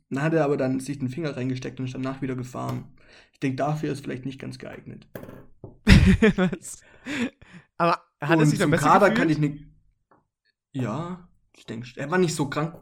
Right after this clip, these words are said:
Speaker 1: dicht. Deswegen kann ich's nicht
Speaker 2: Bist du schon mal
Speaker 1: einschätzen.
Speaker 2: betrunken Auto gefahren?
Speaker 1: Ich bin einmal bei, beim W-M-Finale, nach dem W-M-Finale, bin ich
Speaker 2: Bei
Speaker 1: vom
Speaker 2: Deutschland,
Speaker 1: Fels-,
Speaker 2: Brasilien, oder was?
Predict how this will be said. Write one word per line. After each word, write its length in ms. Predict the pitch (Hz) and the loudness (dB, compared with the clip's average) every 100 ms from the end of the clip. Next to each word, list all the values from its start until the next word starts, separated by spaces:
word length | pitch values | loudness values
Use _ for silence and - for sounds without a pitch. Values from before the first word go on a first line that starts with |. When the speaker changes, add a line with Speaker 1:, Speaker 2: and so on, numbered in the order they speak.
| _ _ - | _ _ -14
Speaker 1:
dicht. 320 | 107 - _ _ _ _ - - | -14 -14 _ _ _ _ -20 -20
Deswegen 240 | - 123 123 | -14 -14 -12
kann 140 | - | -12
ich's 80 | 123 | -10
nicht 140 | 156 | -8
Speaker 2:
Bist 40 | - | -6
du 40 | |
schon 100 | 190 | -4
mal 60 | 151 | -4
Speaker 1:
einschätzen. 140 | 135 | -4
Speaker 2:
betrunken 220 | 147 147 | -4 -4
Auto 160 | 131 123 | -4 -4
gefahren? 440 | 117 117 131 170 - _ _ _ _ _ _ _ _ _ _ | -6 -8 -8 -10 -14 _ _ _ _ _ _ _ _ _ _
Speaker 1:
Ich 120 | - | -12
bin 120 | 151 | -10
einmal 480 | 139 175 160 160 147 | -2 0 2 2 2
bei, 240 | 147 139 | 0 -2
beim 640 | - 139 135 135 135 - _ _ _ _ _ | -4 -4 -4 -4 -8 -14 _ _ _ _ _
W-M-Finale, 840 | 131 147 175 190 160 135 120 123 120 | -6 -4 0 -2 -2 -4 -4 -4 -4
nach 140 | 143 | -4
dem 100 | 156 151 | -2 0
W-M-Finale, 680 | 156 151 131 123 117 113 - _ _ _ _ _ | -2 -2 -4 -4 -8 -10 -16 _ _ _ _ _
bin 140 | 151 | 4
ich 40 | 151 | 4
Speaker 2:
Bei 80 | 143 | 6
Speaker 1:
vom 60 | 202 | 4
Speaker 2:
Deutschland, 280 | 220 180 | 4 8
Speaker 1:
Fels-, 140 | 208 208 | 8 6
Speaker 2:
Brasilien, 280 | 233 208 151 | 4 2 2
oder 180 | 131 131 | 0 -2
was? 240 | 208 | -4